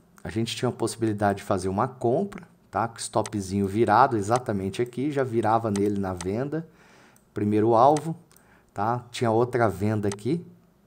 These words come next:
segundo alvo, e ainda poderia vender mais um pouco com alvo no cinco, cinco quatro zero oito, onde ele cravou aqui. E depois ele continuou descendo. Então a gente teve uma venda, duas vendas,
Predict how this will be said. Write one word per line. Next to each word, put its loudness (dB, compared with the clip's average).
segundo 0
alvo, 4
e 0
ainda 2
poderia 0
vender 2
mais 0
um -4
pouco -2
com -2
alvo 2
no 0
cinco, 0
cinco -6
quatro 4
zero 4
oito, 4
onde -4
ele -4
cravou 0
aqui. -6
E -6
depois 6
ele 2
continuou 2
descendo. 0
Então 0
a 2
gente 0
teve 0
uma 4
venda, 0
duas 4
vendas, 0